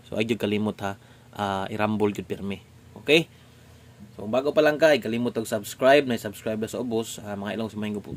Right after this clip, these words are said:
gamay suporta. Okay na lang po kalimot. So, pa-like na lang po sa itong video para sa S T L na to. Salamat kayo, ha. Ay kalimot og like.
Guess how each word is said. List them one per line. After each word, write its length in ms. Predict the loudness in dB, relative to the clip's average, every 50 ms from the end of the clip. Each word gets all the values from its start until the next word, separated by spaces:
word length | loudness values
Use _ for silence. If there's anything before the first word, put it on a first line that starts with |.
| -8
gamay 240 | -6 -6 -4 -4 -4 -6 -6
suporta. 560 | -2 0 0 0 0 2 2 2 2 2 -2 -12 -20 -20 -20 -12 -4
Okay 80 | 0 2 6
na 80 | 6 6
lang 60 | 4 4
po 80 | 0
kalimot. 400 | 2 2 2 2 0 0 -2 -4
So, 80 | -4 -4
pa-like 320 | 0 2 4 4 4 2
na 160 | 0 -4 -4
lang 80 | -4 -4
po 80 | -6 -8 -8
sa 80 | -8 -8
itong 160 | -8 -8 -6
video 400 | -6 -8 -8 -6 -4 -6 -6 -4
para 160 | -8 -12 -12
sa 80 | -10 -10
S 160 | -10 -10 -8
T 160 | -8 -8 -8
L 80 | -8 -10
na 60 | -12
to. 100 | -12 -6
Salamat 320 | 0 2 2 4 4 2
kayo, 240 | 4 6 6 8 8
ha. 160 | 8 8 8
Ay 80 | 6 4
kalimot 320 | 2 -2 0 -2 -2 -4
og 160 | -4 -2 2 2
like. 240 | 2 2 0 -2